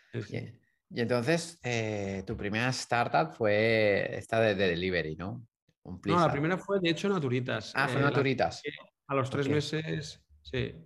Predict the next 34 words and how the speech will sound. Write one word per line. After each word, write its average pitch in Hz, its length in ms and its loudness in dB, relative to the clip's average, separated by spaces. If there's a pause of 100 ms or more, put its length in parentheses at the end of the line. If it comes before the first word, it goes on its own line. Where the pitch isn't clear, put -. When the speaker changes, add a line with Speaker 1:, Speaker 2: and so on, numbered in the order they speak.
(100)
Speaker 1:
nada, 127 520 -4
tres 131 180 -4
meses 131 320 -2
de 131 160 -2
Naturitas 131 460 -4
ya 131 400 -4 (680)
el, 113 460 -4
el 117 120 -4
mismo, 123 460 -2
los 110 120 -6
mismos 123 240 -2
fundadores 127 440 2
de 123 80 -2
Naturitas, 123 520 -4
eh, 113 480 -8
lanzamos 117 480 -4
un 113 160 -2
plis 135 480 -6 (560)
que - 160 -2
era, 127 440 4 (880)
para 127 220 2
simplificarlo, 127 800 0
era 143 60 0
una 147 120 4
mezcla. 131 580 -2
Nosotros 135 340 -8
habíamos 147 280 -2
visto 143 260 -8
Instacart 127 680 -2
en 127 100 -8
Estados 127 280 -8
Unidos 131 460 -4 (380)
y 123 100 -8
Postmates 147 800 0